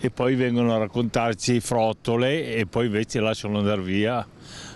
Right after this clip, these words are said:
quello che è, è nostro e di, e che è un bel, una bella cosa, l'ospedale per dire, no? E noi vecchi, purtroppo i vecchi devono tribulare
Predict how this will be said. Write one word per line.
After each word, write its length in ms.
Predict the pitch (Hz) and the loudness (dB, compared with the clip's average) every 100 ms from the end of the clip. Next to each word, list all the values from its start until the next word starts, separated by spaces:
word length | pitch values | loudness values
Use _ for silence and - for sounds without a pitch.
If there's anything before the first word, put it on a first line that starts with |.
| - | -8
quello 260 | - 101 92 | -2 0 0
che 640 | - 95 90 90 90 95 | -2 0 0 0 0 -2
è, 80 | - 90 87 92 | -2 -2 0 0
è 40 | |
nostro 480 | 104 110 117 - 123 | 2 0 -2 -2 0
e 180 | 98 95 | 0 0
di, 140 | 104 | 0
e 160 | 107 104 | 0 0
che 160 | 104 | 2
è 60 | 98 | 2
un 160 | 98 95 | 2 2
bel, 160 | 92 87 - | 0 -2 -2
una 240 | 104 92 | 0 0
bella 260 | 87 87 85 | 0 -2 -2
cosa, 420 | 110 110 78 78 | 0 0 -2 -4
l'ospedale 720 | 87 82 - 87 107 104 85 | -4 -4 -4 -2 0 -2 -4
per 180 | 76 92 | -4 -4
dire, 300 | 87 87 78 | -2 -4 -4
no? 200 | 87 107 - - - - - - - - | -4 -4 -6 -14 -18 -18 -18 -12 -10 -6
E 140 | - | 0
noi 380 | 131 139 143 160 165 - - | 2 4 4 2 -2 -12 -6
vecchi, 560 | 104 113 131 117 - 156 | 0 2 2 2 0 0
purtroppo 540 | - 110 127 123 98 | 0 0 2 2 2
i 60 | 113 | 2
vecchi 480 | 110 131 - 104 101 | 2 2 0 -2 0
devono 320 | 107 104 98 | 2 0 0
tribulare 720 | 101 98 98 104 101 95 90 | -2 0 0 0 0 0 -4